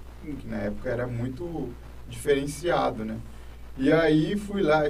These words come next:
Speaker 2: tanto que eu fui no Treviso, fiz muitas fotos, inclusive pra eles, né? Depois pra Newland, que é a,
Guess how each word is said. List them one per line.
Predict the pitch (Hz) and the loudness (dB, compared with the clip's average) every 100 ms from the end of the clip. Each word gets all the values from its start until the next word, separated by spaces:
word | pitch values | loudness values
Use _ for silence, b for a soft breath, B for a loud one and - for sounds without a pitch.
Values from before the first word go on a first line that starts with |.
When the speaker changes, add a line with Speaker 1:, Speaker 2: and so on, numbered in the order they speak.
| - | 0
Speaker 2:
tanto | 156 160 | -2 0
que | 202 | 2
eu | 196 | 2
fui | - 156 208 | 2 0 0
no | 156 | -2
Treviso, | - 127 120 107 135 - | -4 -4 -4 -4 -4 -6
fiz | 120 117 | -8 -6
muitas | 135 143 - | -6 -6 -6
fotos, | - 123 131 123 | -2 -2 -2 -6
inclusive | 120 113 113 127 139 135 B B | -10 -8 -8 -6 -6 -8 B B
pra | - 151 123 | 0 2 2
eles, | 131 151 131 | 0 -2 -2
né? | 120 120 - b b - | -4 -6 -8 b b -10
Depois | 113 110 127 127 131 - | -4 0 4 4 4 2
pra | 131 120 127 | 4 6 6
Newland, | 131 113 113 135 127 | 2 0 0 0 -4
que | 113 110 | -2 0
é | 110 | 2
a, | 123 - 110 | 0 -2 -4